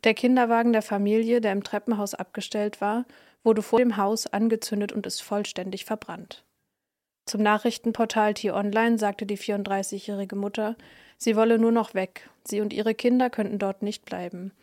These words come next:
denn wer wisse, was sonst noch passiert. Ein Foto von City News T V zeigt die rassistischen Plakate an der Tür, drei davon sind so auch auf offiziellen Kanälen der A F D zu finden.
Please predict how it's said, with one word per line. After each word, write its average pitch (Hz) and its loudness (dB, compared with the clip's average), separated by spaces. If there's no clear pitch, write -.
denn 208 2
wer 208 2
wisse, 196 -4
was 220 -4
sonst 180 -8
noch 185 -14
passiert. - -12
Ein 214 2
Foto 240 0
von 208 -2
City 240 0
News 196 -2
T 196 -8
V 208 -2
zeigt 233 0
die 226 0
rassistischen 214 -2
Plakate 208 -2
an 202 -2
der 190 -6
Tür, 240 0
drei 208 4
davon 240 4
sind 202 0
so 226 2
auch 214 0
auf 208 0
offiziellen 202 -4
Kanälen 196 -6
der 196 -2
A 196 -2
F 208 -10
D 226 0
zu - -10
finden. 196 -10